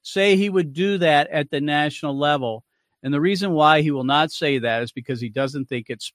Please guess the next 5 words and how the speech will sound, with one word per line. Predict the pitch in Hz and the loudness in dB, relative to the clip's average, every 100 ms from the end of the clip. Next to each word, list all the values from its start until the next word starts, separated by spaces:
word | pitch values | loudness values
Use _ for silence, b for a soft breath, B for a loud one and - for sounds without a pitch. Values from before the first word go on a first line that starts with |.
| - | -8
politically | 127 123 143 147 143 139 139 135 | -6 -2 -2 -2 -4 -4 -4 -4
expedient | 127 123 - - 151 151 143 131 107 - _ _ _ _ _ _ | -8 -10 -16 -8 -2 0 0 -2 -4 -10 _ _ _ _ _ _
to | - 127 | -4 -4
say | - 143 127 | 0 0 0
that. | 107 107 98 95 | 0 -2 -2 -6